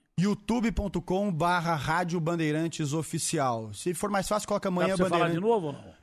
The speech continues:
Speaker 1: youtube ponto com barra Rádio Bandeirantes Oficial. Mais fácil até colocar Manhã Bandeirantes da Atena,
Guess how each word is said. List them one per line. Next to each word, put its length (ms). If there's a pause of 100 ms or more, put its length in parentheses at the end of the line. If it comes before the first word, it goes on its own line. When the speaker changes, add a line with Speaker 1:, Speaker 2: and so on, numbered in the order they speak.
(200)
Speaker 1:
youtube 600
ponto 340
com 320
barra 640
Rádio 480
Bandeirantes 580
Oficial. 640
Mais 200
fácil 280
até 100
colocar 340
Manhã 300
Bandeirantes 500
da 120
Atena, 440